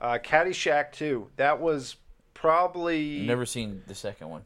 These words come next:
Speaker 1: It's, so this is what I was getting ready to say. It's probably considered as one of the worst,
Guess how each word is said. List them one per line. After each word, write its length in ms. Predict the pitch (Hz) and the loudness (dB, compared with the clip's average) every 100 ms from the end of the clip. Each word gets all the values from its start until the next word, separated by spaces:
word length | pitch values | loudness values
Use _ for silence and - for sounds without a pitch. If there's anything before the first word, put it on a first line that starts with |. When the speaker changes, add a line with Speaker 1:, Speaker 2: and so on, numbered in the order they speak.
| _ | _
Speaker 1:
It's, 320 | 170 208 - | 2 2 0
so 520 | - - 190 180 160 147 | -8 0 2 2 0 -2
this 240 | 165 175 | -2 -2
is 80 | 170 | 2
what 80 | 165 | 4
I 60 | |
was 80 | 147 | 4
getting 160 | 135 139 | 0 -2
ready 140 | 131 | -2
to 60 | 123 | 0
say. 180 | 135 117 | -2 -2
It's 180 | - - - - | -6 -16 -20 -8
probably 540 | - 175 202 185 147 127 | 2 2 2 0 -2 -6
considered 600 | - 131 - 151 139 123 | -10 -10 -4 -2 0 0
as 160 | 110 | -2
one 200 | 120 123 | -4 -6
of 80 | 131 | -6
the 100 | 110 | -8
worst, 640 | 107 120 131 131 - - | -6 -4 -4 -6 -12 -18